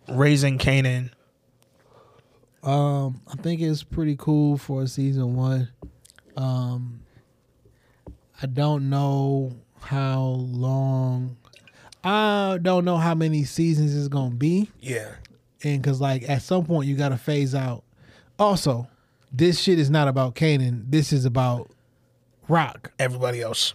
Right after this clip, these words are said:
Speaker 1: Yeah.
Speaker 2: No, it's about Rock specifically. When you think about it, it's raising Kanan.
Speaker 1: Mm-hmm.
Speaker 2: Who's raising Kanan? Rock. This whole show is about Rock.
Speaker 1: Yeah.
Speaker 2: I mean, it's about Kanan, but it's about Rock.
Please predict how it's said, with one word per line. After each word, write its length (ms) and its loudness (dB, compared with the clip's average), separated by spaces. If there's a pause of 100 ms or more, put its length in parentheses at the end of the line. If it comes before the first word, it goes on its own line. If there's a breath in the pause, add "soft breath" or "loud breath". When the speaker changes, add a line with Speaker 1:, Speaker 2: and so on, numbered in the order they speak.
(140)
Speaker 1:
Yeah. 300 -2
Speaker 2:
No, 140 4
it's 80 2
about 240 2
Rock 220 4
specifically. 560 0
When 120 2
you 40 4
think 220 0
about 200 4
it, 200 -6
it's 180 0 (100)
raising 640 4
Kanan. 420 -2 (140)
Speaker 1:
Mm-hmm. 300 2
Speaker 2:
Who's 240 6
raising 320 4
Kanan? 400 2 (800)
Rock. 400 0 (680)
This 140 4
whole 220 6
show 420 4 (920 soft breath)
is 180 2
about 300 2
Rock. 260 -4 (140)
Speaker 1:
Yeah. 320 2 (200)
Speaker 2:
I 60 4
mean, 180 8
it's 140 4
about 300 4
Kanan, 400 4 (480)
but 240 4
it's 100 4
about 320 4
Rock. 240 -2